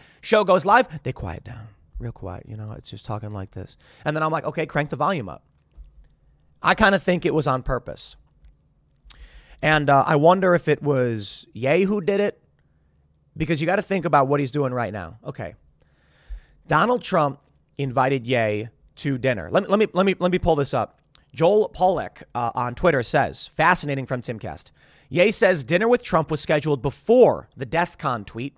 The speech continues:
postponed after midterms. Ye says Milo reached out to him after the tweet. Milo says he brought Fuentes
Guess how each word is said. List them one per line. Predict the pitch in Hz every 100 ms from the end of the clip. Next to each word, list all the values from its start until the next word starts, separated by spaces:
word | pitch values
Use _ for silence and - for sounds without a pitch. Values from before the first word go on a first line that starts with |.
| _
postponed | - 185 - 165 151
after | 123 -
midterms. | 147 175 135 82 - - _ - - -
Ye | 151 175
says | 202 180 131
Milo | 135 139 165 233
reached | 214 226 -
out | 196 214
to | 160
him | 131
after | 143 160 185 220
the | 202
tweet. | - 110 - _ _ _ -
Milo | 107 160 175
says | - 151
he | 165
brought | 147 143 170 -
Fuentes | 196 214 147